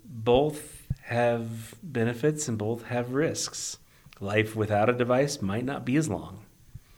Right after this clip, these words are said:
Life with a device is gonna come with a lot of changes and burdens. And yeah, you might live longer, um, but you're gonna die with that device then somewhere down the road.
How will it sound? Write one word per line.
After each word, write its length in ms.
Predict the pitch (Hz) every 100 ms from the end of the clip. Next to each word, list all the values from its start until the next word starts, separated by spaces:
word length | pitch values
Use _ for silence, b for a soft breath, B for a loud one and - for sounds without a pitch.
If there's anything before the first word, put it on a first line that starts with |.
| B -
Life 280 | 95 113 107
with 220 | 123 143
a 40 |
device 480 | 127 113 104 113 113
is 120 | 120
gonna 180 | 110 101
come 220 | 101 107
with 140 | 107 107
a 40 |
lot 600 | 98 87 87 87 98 - -
of 180 | 117 110
changes 480 | - 107 110 110 110
and 180 | 110 101
burdens. 600 | 104 123 87 - - - b b b b b b b b b -
And 600 | 104 104 98 95 92 - b b b b
yeah, 300 | - 98 107
you 200 | 165 113
might 220 | 98 117 131
live 180 | 185
longer, 440 | 107 95 95 - - - - - _ _ _ _ -
um, 220 | 95 95
but 280 | 107 135 -
you're 160 | 123 117
gonna 180 | 117
die 180 | 113 101
with 140 | 107 110
that 160 | 117
device 400 | 117 120 131 147
then 260 | - 104 107
somewhere 280 | 107 107 110
down 180 | 110 123
the 80 |
road. 420 | 127 214 - 98